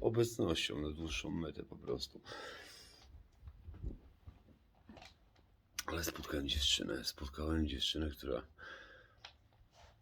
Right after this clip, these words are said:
znalazła się w jakichś tam życiowych tarapatach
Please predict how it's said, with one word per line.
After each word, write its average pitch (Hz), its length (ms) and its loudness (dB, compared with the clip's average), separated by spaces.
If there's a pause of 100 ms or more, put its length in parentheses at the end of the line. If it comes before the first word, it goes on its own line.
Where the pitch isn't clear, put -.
(1300)
znalazła 73 560 0
się 69 180 0
w - 200 -8
jakichś - 440 -2
tam 62 200 -4
życiowych 64 480 -2
tarapatach 62 920 -2